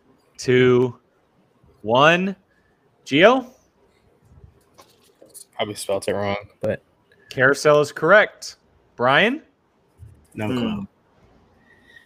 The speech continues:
Speaker 1: Merry-go-round carousel is correct, Dom. Keith?
Speaker 4: No, I didn't get it. Had a roller coaster.
Speaker 1: All right. Carousel slash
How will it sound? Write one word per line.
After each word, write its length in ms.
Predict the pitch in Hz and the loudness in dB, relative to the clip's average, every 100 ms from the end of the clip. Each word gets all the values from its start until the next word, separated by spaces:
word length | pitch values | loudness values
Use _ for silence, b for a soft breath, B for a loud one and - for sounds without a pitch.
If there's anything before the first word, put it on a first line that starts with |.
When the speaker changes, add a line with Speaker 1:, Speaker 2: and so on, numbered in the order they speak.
| b - | b -10
Speaker 1:
Merry-go-round 800 | 120 139 180 175 185 180 180 175 | -2 2 2 2 2 2 0 0
carousel 380 | 180 185 185 180 | 2 2 2 -4
is 80 | 156 | -4
correct, 320 | 180 175 - | 0 0 0
Dom. 320 | 147 151 170 | 0 0 -2
Keith? 400 | - 190 277 - _ _ _ _ _ _ - _ _ _ _ _ - _ _ _ _ _ _ _ _ _ - _ - | -4 -2 -2 -6 _ _ _ _ _ _ -20 _ _ _ _ _ -20 _ _ _ _ _ _ _ _ _ -20 _ 0
Speaker 4:
No, 140 | 131 | 4
I 60 | 131 | 6
didn't 140 | 117 95 | 4 2
get 100 | 92 | -2
it. 120 | - _ - | -6 _ 0
Had 80 | 113 | 0
a 40 | |
roller 200 | 104 95 | 2 -2
coaster. 340 | 101 98 101 _ _ _ - - _ - - - - 95 | -6 -8 -10 _ _ _ -20 -20 _ -12 -10 -10 -12 -10
Speaker 1:
All 100 | 92 120 | -4 -2
right. 180 | 190 170 - | -2 -4 -8
Carousel 760 | - 143 175 180 180 180 185 175 | -2 2 2 2 4 6 4 2
slash 560 | - 139 135 131 - | 0 2 4 2 -4